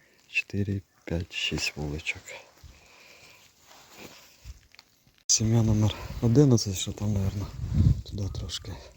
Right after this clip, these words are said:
піду. Цю сім'ю геть і не видко. Не то, що там якісь двіжухи,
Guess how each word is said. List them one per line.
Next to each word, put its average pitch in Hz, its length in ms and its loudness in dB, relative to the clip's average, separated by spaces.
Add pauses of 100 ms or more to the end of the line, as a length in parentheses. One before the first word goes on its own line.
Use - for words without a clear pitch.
(1400)
піду. 123 440 -2 (4000)
Цю 143 200 -4
сім'ю 123 380 4
геть 117 240 2
і - 20 2
не 113 160 2
видко. 104 460 0 (840)
Не 107 80 -8
то, 123 140 -4
що 123 140 0
там 117 240 0
якісь - 460 -4 (2000)
двіжухи, 120 720 8